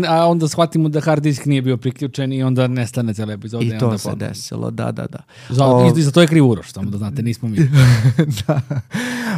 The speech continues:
Speaker 2: Ovaj, tako da, prokrastinacija će se desiti, evo, možda već sledeće nedelje, a možda i ne,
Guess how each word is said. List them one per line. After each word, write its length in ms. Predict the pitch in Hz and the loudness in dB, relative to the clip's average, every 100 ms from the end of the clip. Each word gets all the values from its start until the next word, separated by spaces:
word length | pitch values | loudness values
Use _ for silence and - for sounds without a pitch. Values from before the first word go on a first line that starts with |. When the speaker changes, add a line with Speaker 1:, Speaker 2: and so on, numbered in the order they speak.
| 127 | 0
Speaker 2:
Ovaj, 400 | 139 139 143 143 | 4 6 6 2
tako 260 | 156 156 | 0 -2
da, 180 | 185 175 | -2 -2
prokrastinacija 720 | 143 143 139 123 143 147 170 | -2 -2 -2 0 0 0 -2
će 140 | 143 127 | -4 -6
se 180 | - | -4
desiti, 880 | 113 104 113 107 - 139 - 220 202 - | -6 -2 -2 -2 -6 -6 -4 -2 -2 0
evo, 420 | 127 117 117 120 | -2 0 -2 -4
možda 300 | 123 123 117 | -2 -2 -2
već 140 | 113 | -6
sledeće 380 | - 113 113 - | -4 -4 -4 -6
nedelje, 380 | 104 101 120 131 | -6 -4 -4 -4
a 40 | |
možda 260 | 107 104 98 | -4 -6 -6
i 80 | 101 | -6
ne, 260 | 107 113 | -4 -6